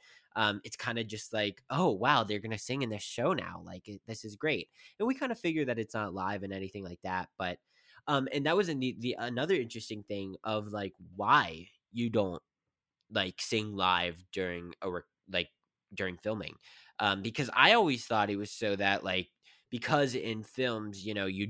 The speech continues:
do so many takes every day of the same scene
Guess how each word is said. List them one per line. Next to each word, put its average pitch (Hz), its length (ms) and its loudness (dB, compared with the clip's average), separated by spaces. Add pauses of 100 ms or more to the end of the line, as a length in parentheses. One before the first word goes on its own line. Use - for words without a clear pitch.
do 117 180 2
so 113 240 2
many 98 260 -2
takes - 600 -2
every 95 680 -2
day 85 480 -2
of 90 200 -4
the 90 100 -2
same 92 560 -8
scene 90 540 -8